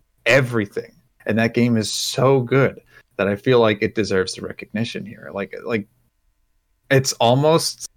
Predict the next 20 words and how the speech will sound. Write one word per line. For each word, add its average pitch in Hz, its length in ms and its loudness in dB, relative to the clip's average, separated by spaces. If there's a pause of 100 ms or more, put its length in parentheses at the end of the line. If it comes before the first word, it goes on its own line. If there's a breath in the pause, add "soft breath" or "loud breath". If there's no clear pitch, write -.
in 151 100 2
a 156 60 4
way 156 200 6
you 156 80 2
could 156 160 -2
say, 170 360 2
unfortunate. 165 760 -2
Like, 120 320 0
they're 123 240 4
at 131 100 2
a 123 60 -2
disadvantage 127 520 -4
because 120 300 -2
they're 120 160 4
only 123 180 0
doing 127 280 -2
voice 127 260 0
acting, 131 360 -4
but, 117 160 0
like, 110 280 0